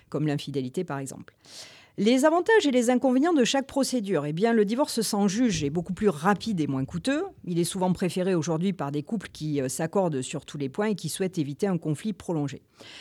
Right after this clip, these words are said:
Cependant, il n'est pas adapté si l'un des époux refuse le divorce ou, euh, si des questions importantes sont encore en suspens,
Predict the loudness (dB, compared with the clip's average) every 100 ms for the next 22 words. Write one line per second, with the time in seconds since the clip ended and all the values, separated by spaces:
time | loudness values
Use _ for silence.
0 | -18 -4 0 4 4 6 6 6 4 4
1 | 2 2 0 -2 -2 0 0 0 -2 -2
2 | -2 -2 -2 -2 -2 0 0 -2 -8 -6
3 | -4 -2 0 -2 -4 -2 0 0 -2 -2
4 | 0 0 -2 0 2 2 2 -2 0 0
5 | 0 0 -2 -4 -4 -8 -8 -2 -2